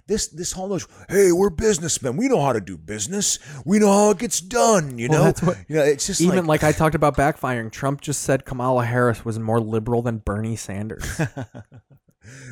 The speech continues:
Speaker 1: But, but, you know,
Speaker 2: That's
Speaker 1: he's
Speaker 2: categorically not true.
Speaker 1: Yeah, but, but it's, but it, but, but that also just goes into, how do you define a liberal? He can just change the, it, it's like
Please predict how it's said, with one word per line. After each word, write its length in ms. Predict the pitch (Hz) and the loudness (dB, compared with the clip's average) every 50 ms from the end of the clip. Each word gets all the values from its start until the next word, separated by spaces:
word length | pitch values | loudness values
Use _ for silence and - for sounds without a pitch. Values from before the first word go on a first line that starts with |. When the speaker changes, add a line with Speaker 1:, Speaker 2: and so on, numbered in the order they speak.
| - | -4
Speaker 1:
But, 200 | - 185 190 180 | -2 -2 -2 0
but, 140 | 165 214 202 | 0 -2 0
you 80 | 214 226 | 2 0
know, 120 | 226 226 220 | 2 2 2
Speaker 2:
That's 220 | 196 143 147 240 202 | 4 4 2 2 0
Speaker 1:
he's 40 | - | -2
Speaker 2:
categorically 840 | - - 151 151 151 156 139 120 110 117 123 131 131 - - 120 110 107 | -4 -2 2 2 4 2 2 2 2 4 4 4 4 2 0 -2 -2 0
not 200 | 110 110 107 - | 0 -2 -2 -4
true. 300 | - - - 120 113 139 | -10 -6 -2 0 2 4
Speaker 1:
Yeah, 180 | 170 156 135 | 4 4 4
but, 200 | 117 135 127 131 | 2 0 -2 0
but 100 | 120 151 156 | 2 2 2
it's, 140 | 151 - | 0 -2
but 140 | - 165 180 | -4 -4 -4
it, 180 | 175 - 175 175 | -4 -4 -4 -4
but, 220 | 180 185 - 156 | -4 -4 -4 -4
but 120 | 160 170 156 | -8 -4 -2
that 140 | 190 175 | -2 0
also 300 | 180 180 185 175 - - | 2 0 0 0 -2 -6
just 140 | 180 151 - - | -8 -12 -6 -2
goes 200 | 170 160 160 143 | 0 0 0 -2
into, 220 | 160 151 135 - _ _ _ _ | -6 -8 -8 -10 _ _ _ _
how 140 | - 110 117 | -8 -6 -4
do 60 | 135 | -2
you 60 | 165 160 | -2 -2
define 340 | 180 - - 208 202 202 | -4 -4 -4 -4 -4 -2
a 40 | 220 | -2
liberal? 280 | 220 226 262 208 165 127 | -2 -4 -2 -2 -2 -2
He 100 | 135 160 | -2 -4
can 120 | - 190 | -4 -4
just 180 | 160 151 - - | -6 -6 -6 -6
change 440 | - - 165 160 170 185 190 160 - | -4 -4 -2 -2 -2 -4 -6 -6 -8
the, 160 | 165 - 135 | -8 -10 -10
it, 100 | 151 - - | -14 -12 -12
it's 180 | 165 - - | -10 -6 -4
like 180 | 226 208 - | -4 -4 -4